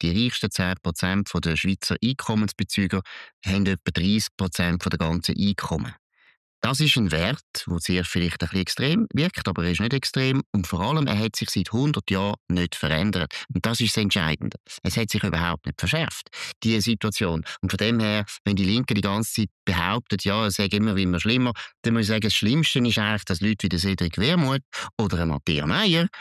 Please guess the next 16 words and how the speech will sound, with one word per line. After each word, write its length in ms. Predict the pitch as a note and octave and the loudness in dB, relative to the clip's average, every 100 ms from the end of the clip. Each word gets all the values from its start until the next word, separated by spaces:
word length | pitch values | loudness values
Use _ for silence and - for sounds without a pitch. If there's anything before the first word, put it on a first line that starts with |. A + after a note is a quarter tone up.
| B2 | -8
oder 240 | - D3 G#2+ | -2 0 0
ein 80 | F2+ | 0
Fabian 380 | F#2 E2+ D#2 | -2 0 0
Molina, 400 | D2+ F2 F3+ D3+ - | 0 2 2 2 0
alle 320 | D#3+ A#3 G3+ G3+ | 0 2 4 4
von 140 | D#3 | 2
dem 180 | B2+ A#2 | 2 2
Bildungssystem 800 | C#3 E3+ D3 C3+ - A#2+ A#2 A#2 - | 2 2 2 0 2 2 2 0 -2
massiv 580 | A2+ G#2 - F#3+ G#3 - - | 0 0 2 2 2 0 -2
profitiert 560 | A#2+ G2 D#2+ G3 - | 0 0 0 0 0
haben. 160 | - G#2+ | 0 2
Sie 180 | - - | 2 0
alle 240 | D#3 G#3 | 2 2
haben 120 | A2+ | 2
Karriere 500 | - A#2 D#3 D3 D3+ | 0 0 2 2 2
gemacht. 360 | C#3 C3+ C3 | 2 0 -2